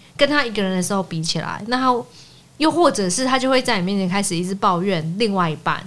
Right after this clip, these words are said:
Speaker 1: 嗯。
Speaker 2: 抱怨什么，抱怨东抱怨西，然后你就会觉得每天听这些抱怨，那为什么你当初要，
Speaker 1: 嗯。
Speaker 2: 要选择走入婚姻？
Speaker 1: 那没办法，就是这样啊，人生不就是这样吗？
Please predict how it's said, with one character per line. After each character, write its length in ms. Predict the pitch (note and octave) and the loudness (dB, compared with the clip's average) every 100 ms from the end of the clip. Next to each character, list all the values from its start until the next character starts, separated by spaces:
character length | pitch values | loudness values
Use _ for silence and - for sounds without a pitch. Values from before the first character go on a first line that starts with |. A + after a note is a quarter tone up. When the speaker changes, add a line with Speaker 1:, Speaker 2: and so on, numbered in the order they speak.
| - | 0
Speaker 1:
嗯。 360 | F#3+ F3 E3 F3+ | 4 4 2 0
Speaker 2:
抱 220 | G3+ F#3+ | 2 2
怨 420 | G#3 F#3+ E3+ D#3 | 2 0 -2 -4
什 180 | D#3+ F3 | -4 -4
么， 100 | D#3 E3 | -4 -2
抱 160 | G3+ | 0
怨 100 | F3 | 2
东 120 | E3+ E3 | 2 0
抱 120 | D#3 | -2
怨 100 | D3+ | -2
西， 320 | - - B2+ E3+ - - | -2 -2 -4 -10 -16 -8
然 120 | G3 A3 | -2 0
后 140 | B3+ | 2
你 100 | F3+ | 2
就 80 | A3 | 2
会 80 | A#3 | 2
觉 160 | F3 | 0
得 260 | E3 D#3+ E3+ - - - - | -2 -2 -6 -12 -20 -12 -2
每 100 | F#3 | 2
天 160 | A#3+ | 2
听 160 | B3 B3 | 2 0
这 80 | A#3 | 0
些 140 | A#3+ | 0
抱 260 | A#3 G3 F#3+ | 2 0 2
怨， 220 | F#3+ E3+ | 0 0
那 100 | A3+ | 0
为 100 | A3+ | 2
什 100 | E3 | 2
么 120 | F3+ D#3+ | 2 0
你 80 | D3+ | 0
当 200 | E3+ F#3 | 0 0
初 180 | - A3 - - - - - | 0 0 0 -4 -10 -8 0
要， 120 | C4 | 2
Speaker 1:
嗯。 320 | F#3+ G#3 E3+ - - - - | 4 2 0 -8 -16 -18 -6
Speaker 2:
要 140 | A3+ | -2
选 200 | G3 E3+ | 0 0
择 100 | D#3 | -2
走 240 | D#3 C#3+ D#3+ | -4 -6 -2
入 100 | F3 | 0
婚 120 | A3 | 2
姻？ 20 | |
Speaker 1:
那 80 | - | 4
没 100 | F#3+ | 4
办 220 | G3+ G3+ | 6 4
法， 300 | D3 D#3+ E3 | 2 0 0
就 140 | F3 A3+ | 0 4
是 100 | A3 | 6
这 120 | G#3+ | 6
样 140 | G#3 | 4
啊， 60 | F#3+ | 6
人 180 | F#3 G3+ | 6 6
生 120 | A#3 | 6
不 100 | G#3+ | 4
就 100 | A3+ | 4
是 100 | A3+ | 4
这 120 | A3 | 4
样 100 | A3+ | 4
吗？ 120 | G#3 | 6